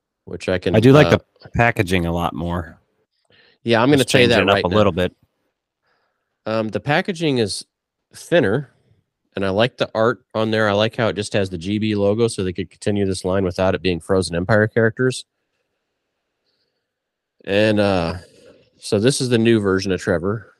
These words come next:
Speaker 1: This is an old version of Trevor, and this is a last release. And, uh, I think it's a different sculpt on the head.
Speaker 2: Looks like it.
Speaker 1: Yeah, I mean, hi-, his look is similar, but it's hard to say for sure.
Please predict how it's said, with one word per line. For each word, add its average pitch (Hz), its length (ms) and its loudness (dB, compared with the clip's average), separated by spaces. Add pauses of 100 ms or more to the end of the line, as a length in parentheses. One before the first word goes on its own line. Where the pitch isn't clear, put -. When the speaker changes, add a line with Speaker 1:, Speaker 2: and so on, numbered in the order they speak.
Speaker 1:
This 104 200 -6
is 101 160 -4
an 87 180 -6
old 104 320 0
version 90 300 -2
of 78 80 -8
Trevor, 87 320 -2
and 101 100 -4
this - 120 -8
is 85 100 -8
a 78 60 -6
last 87 360 -4
release. 82 460 -4 (800)
And, 95 260 -2
uh, 92 240 2
I 101 80 2
think 226 280 0
it's - 140 0
a 101 40 2
different 92 380 -2
sculpt 90 340 -4
on 87 120 0
the 82 80 -2
head. 90 360 -2 (1400)
Speaker 2:
Looks 113 260 -8
like 95 160 -2
it. - 220 -4 (960)
Speaker 1:
Yeah, 95 240 0
I 92 60 2
mean, 101 160 6
hi-, 113 220 2
his 113 300 0 (420)
look 160 220 0
is 120 120 -2
similar, 170 420 0
but 120 140 -2
it's - 120 -8
hard 123 220 0
to 95 60 -6
say 110 260 -2
for 85 140 -8
sure. 80 460 -6